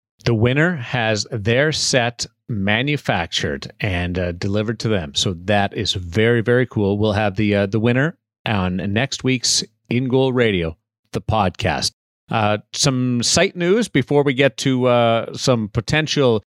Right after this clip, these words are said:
jockeying for position and crease time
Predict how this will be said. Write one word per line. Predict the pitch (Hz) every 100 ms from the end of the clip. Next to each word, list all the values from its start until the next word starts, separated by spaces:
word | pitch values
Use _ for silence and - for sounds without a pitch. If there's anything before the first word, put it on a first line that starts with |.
| -
jockeying | 107 147 160 139 123
for | 135
position | 117 107 135 170 - 117 -
and | 120 110 104
crease | - 160 208
time | - 120 107